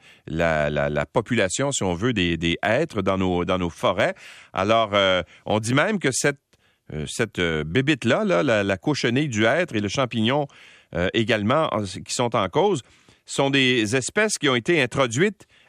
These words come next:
accidentellement dans le port d'Halifax en mille huit cent quatre-vingt-dix. Et depuis ce temps-là, ben, ça a commencé à se répandre, euh, au cours des, des années qui ont suivi dans les, les forêts,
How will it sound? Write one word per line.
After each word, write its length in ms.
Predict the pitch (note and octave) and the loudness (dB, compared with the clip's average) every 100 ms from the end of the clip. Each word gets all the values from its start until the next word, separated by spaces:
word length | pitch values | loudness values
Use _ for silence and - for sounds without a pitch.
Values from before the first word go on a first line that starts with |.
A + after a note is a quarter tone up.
| - | -2
accidentellement 920 | A3 - - F3+ F#3 D#3 A#2+ C3+ F#3 | 0 2 2 2 2 0 2 2 2
dans 120 | C3 | 2
le 80 | G#2 | 0
port 240 | - G#3 | 2 2
d'Halifax 500 | F3+ A2+ G2 D#3 F3 | 4 0 2 0 0
en 120 | B2 | 0
mille 360 | G#2 C3 A#3+ F3 | 2 2 2 2
huit 160 | C3 - | 0 2
cent 160 | F3+ | -2
quatre-vingt-dix. 840 | D3+ A#2+ A2 G2+ D#2+ B2 B2+ - - _ - - - | 0 -2 0 0 0 0 -2 -6 -14 _ -20 -20 -10
Et 100 | F2+ | -2
depuis 280 | G#2+ - G3 | -2 0 0
ce 80 | |
temps-là, 440 | F#3+ C3+ B2+ G3 G3+ _ _ _ _ | 4 4 4 2 0 _ _ _ _
ben, 140 | - A2 | -2 0
ça 160 | - | 2
a 60 | A2+ | 0
commencé 480 | - D3+ D3 C3 G3+ | 2 0 2 0 2
à 100 | D3+ | 2
se 140 | - | 2
répandre, 680 | A2 G#2 D3 C#3 D#3+ G#3+ F3 | 2 2 0 2 2 0 2
euh, 280 | A#2+ A2+ G#2 G2 - - - | 2 4 2 -2 -10 -20 -4
au 140 | A2 | -2
cours 340 | G#2+ E3+ F3 C#3 | 2 4 4 4
des, 340 | A#2 G#2 F#2+ | 2 4 2
des 260 | F2+ F#2+ F#2+ | 2 0 0
années 200 | B2 E3 | 0 0
qui 160 | - | 0
ont 100 | A2+ | 0
suivi 500 | G#2 - A2 F2+ D3+ | 0 0 0 0 -2
dans 220 | E3+ B2 G2+ | 0 0 2
les, 360 | F#2+ F2+ E2+ | 2 2 2
les 120 | E2+ | 0
forêts, 480 | E2+ - B2+ A2 F3+ | -2 0 2 2 -2